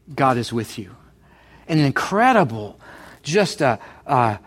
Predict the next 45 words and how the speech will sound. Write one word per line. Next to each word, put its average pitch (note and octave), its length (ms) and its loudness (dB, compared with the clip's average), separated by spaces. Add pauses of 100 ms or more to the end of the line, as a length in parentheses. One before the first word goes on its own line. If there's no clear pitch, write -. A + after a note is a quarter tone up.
(200)
peace G#3+ 380 -2
and C#3+ 200 -2
joy D#3+ 440 0
flooded B2+ 420 -2
my A#2 160 0
life. A#2 280 0
I'm D4+ 220 0
not, F4 260 0
I'm D#4+ 260 0
never F4+ 260 0
alone. B2+ 420 0 (640)
How D#4 260 0
awesome C4+ 520 0
is G#3+ 160 0
that? G4 420 0 (600)
You B3 100 2
know, A#3 80 4
especially C4 400 2
for G#3 160 0
an F3 80 0
extrovert G#3 440 0
like F3+ 200 -2
me A#3+ 160 0
who G3 120 2
loves G3 260 0
to F3+ 40 -4
be G3 140 2
around E3+ 220 0
people, G#3 320 0 (220)
I D4+ 140 0
got, C#4+ 320 -2 (220)
I D#4 100 4
got C4+ 260 -2
Father, C#4+ 340 0
Son, C4+ 220 0
and C4+ 80 0
Holy C#4+ 220 0
Spirit D4+ 320 -2
always E4+ 360 0
around F4+ 360 0
me, C3 320 -2 (600)
always C4 380 0
ever C4+ 260 0
present G#3+ 440 0
there. A#2+ 460 0